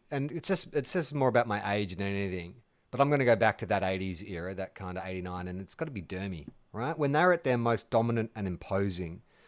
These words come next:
Or Dipper, or, or the Rat. I mean, it's hard, but I think Dermy, 'cause the most eye-catching, you know, five, five daytime premierships. He was aggressive. He was, he sort of summed up what that team was in that era.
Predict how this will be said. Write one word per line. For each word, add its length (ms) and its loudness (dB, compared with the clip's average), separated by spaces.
Or 100 2
Dipper, 560 2
or, 220 6
or 180 6
the 120 4
Rat. 380 0
I 60 -8
mean, 160 2
it's 100 -4
hard, 440 0
but 120 6
I 80 8
think 180 6
Dermy, 380 4
'cause 140 -4
the 80 -2
most 260 0
eye-catching, 880 -4
you 40 -8
know, 120 -2
five, 340 4
five 280 2
daytime 400 2
premierships. 920 -4
He 120 -4
was 140 -2
aggressive. 840 2
He 100 2
was, 180 0
he 160 0
sort 180 -4
of 60 -4
summed 300 2
up 100 0
what 120 -4
that 200 -6
team 300 -2
was 440 -2
in 120 -4
that 200 -4
era. 400 -4